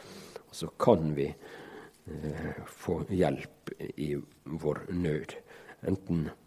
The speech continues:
helt konkret, eller,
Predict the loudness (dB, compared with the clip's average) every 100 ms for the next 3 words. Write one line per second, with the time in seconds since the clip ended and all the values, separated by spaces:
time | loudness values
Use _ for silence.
0 | -20 -16 -14 -14 -18 -20 -20 -4 4 6
1 | 4 4 6 8 8 8 4 -12 -12 -18
2 | -18 -8 -8 -2 4 4 4 2 -2